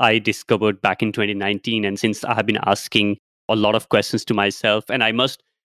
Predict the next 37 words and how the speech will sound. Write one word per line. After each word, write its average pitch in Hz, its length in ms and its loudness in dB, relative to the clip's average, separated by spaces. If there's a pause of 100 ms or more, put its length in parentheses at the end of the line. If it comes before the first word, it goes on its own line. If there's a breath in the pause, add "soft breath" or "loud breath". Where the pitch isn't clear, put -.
(120)
say, 131 360 2
you 143 60 0
know, 147 100 4
this 143 220 2
is 175 80 -6
such 185 140 -6
a 175 60 -2
powerful 117 440 0
thing 123 320 -4
to 127 180 -6
ask 120 340 2
yourself 113 380 -6
question, 113 280 -6
because 113 260 -4
then 113 300 -4
it 127 140 -6 (300)
starts - 460 -4 (100)
uncovering 135 840 0
the 127 120 4
layers 123 720 2
about 113 280 -2
yourself 110 400 -2
that 107 180 -2
you 117 80 -2
never 107 420 0 (120)
thought - 520 -2 (120)
existed 120 640 -2 (100)
within 107 320 -2
you. 110 380 0
And 104 260 -2
those 131 220 2
are 123 120 4
really, 117 280 0
really 107 200 -2
powerful 104 380 0
questions, 107 380 -4
Shamal. 98 280 -4